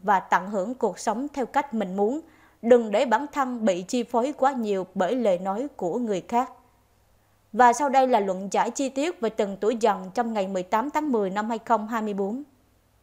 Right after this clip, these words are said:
Tử vi trong ngày mười tám tháng mười năm hai không hai mươi bốn của tuổi Mậu Dần.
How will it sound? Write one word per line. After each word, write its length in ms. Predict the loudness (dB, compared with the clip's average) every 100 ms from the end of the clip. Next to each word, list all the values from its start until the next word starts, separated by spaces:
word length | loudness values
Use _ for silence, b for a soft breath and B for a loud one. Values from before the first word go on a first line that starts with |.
| _ _ _ _ 6
Tử 160 | 6
vi 200 | 6 0
trong 220 | 0 0
ngày 140 | -2 -2
mười 140 | -4
tám 280 | 0 0 0
tháng 180 | -4 0
mười 180 | 0 0
năm 180 | -2 -4
hai 100 | -2
không 280 | -2 -2 -2
hai 160 | -2
mươi 120 | 0
bốn 260 | 2 0 0
của 120 | -6 -2
tuổi 200 | -2 0
Mậu 240 | 0 0 0
Dần. 280 | -2 -2